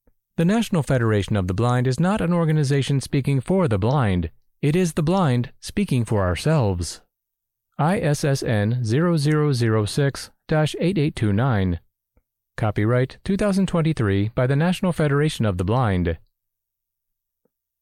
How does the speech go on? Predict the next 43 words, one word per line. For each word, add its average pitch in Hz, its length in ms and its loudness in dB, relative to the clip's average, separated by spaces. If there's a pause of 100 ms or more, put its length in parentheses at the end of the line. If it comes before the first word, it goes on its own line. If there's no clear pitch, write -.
(200)
Each 247 240 -2
issue 147 300 0
is 98 160 0
recorded 120 420 0
on 127 140 2
a 139 60 0
thumb 185 240 0
drive, 120 400 0 (180)
also 95 380 0
called 101 280 0
a 98 80 0
memory 110 360 0
stick 117 300 -2
or 127 160 2
U 175 180 0
S 170 100 -2
B 147 160 -2
flash 170 320 -2
drive. 90 340 0 (720)
You 196 80 0
can 202 180 0
read 247 200 0
this 151 160 0
audio 123 400 2
edition 107 400 0
using 98 300 0
a 90 60 0
computer 127 560 0 (200)
or 202 220 -2
a 165 80 0
National 185 420 0
Library 160 440 2
Service 117 400 -2
digital 95 360 -2
player. 113 460 0 (760)
The 160 180 0
N 208 160 0
L 175 180 2
S 127 180 -2
machine 113 400 0
has 135 200 0
two 196 180 0
slots, - 560 -2